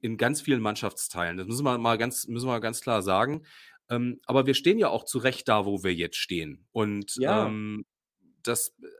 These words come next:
Speaker 1: also da ist es dann schon wieder nachvollziehbar. Ähm, auch wenn man sich überlegt, was diese Mannschaft ja schon gezeigt hat, ne?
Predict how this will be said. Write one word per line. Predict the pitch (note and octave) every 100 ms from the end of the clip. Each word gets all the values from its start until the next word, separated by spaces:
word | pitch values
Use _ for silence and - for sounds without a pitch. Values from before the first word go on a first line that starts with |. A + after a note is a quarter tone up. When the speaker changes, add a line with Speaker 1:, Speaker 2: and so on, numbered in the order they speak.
| _
Speaker 1:
also | B2 A#2+
da | A#2+
ist | C3+
es | C#3
dann | C#3+ C3+
schon | C#3
wieder | C3 C3+ B2+ B2+ A2+ - -
nachvollziehbar. | - C3 D3 C3 - A2+ G#2+ A#2+ E3+ - - - - - -
Ähm, | B2 B2+ B2 B2+ - _ _ _ _ _ _
auch | C3+ D#3+
wenn | D3+
man | D3+ C#3
sich | C#3
überlegt, | C#3 B2+ C3+ D3
was | C#3
diese | - C3+
Mannschaft | B2+ C3 D3 C#3
ja | C#3 B2
schon | - B2
gezeigt | A2 - - A#2 A2+ -
hat, | G3 - - _ _ _
ne? | A#2+